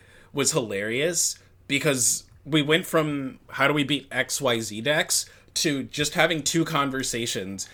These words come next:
How do we get, like, two percent in the mirror and two percent in versus Delver? And then it just became, how do we beat the mirror?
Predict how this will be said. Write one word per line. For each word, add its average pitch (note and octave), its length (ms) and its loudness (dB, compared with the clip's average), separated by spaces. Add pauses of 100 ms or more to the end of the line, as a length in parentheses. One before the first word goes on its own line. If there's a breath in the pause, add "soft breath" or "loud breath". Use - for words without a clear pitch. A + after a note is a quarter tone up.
(180 loud breath)
How D3 160 4
do F3 80 4
we G#3 180 0
get, D#3 200 2
like, C#3+ 240 0
two E3 240 2
percent D3 400 2
in B2+ 60 0
the A#2+ 80 2
mirror A#2+ 480 4
and B2+ 260 -2
two C#3+ 160 4
percent B2 380 2
in G#2+ 160 -6 (100)
versus A#2 440 0
Delver? F2+ 460 -4 (600 soft breath)
And D3+ 180 4
then D#3+ 100 8
it D3+ 100 4
just D#3+ 260 2
became, C#3+ 520 0
how - 220 2
do D3+ 80 2
we C#3+ 160 -2
beat B2 280 -6
the A2 60 -4
mirror? F#2 460 -8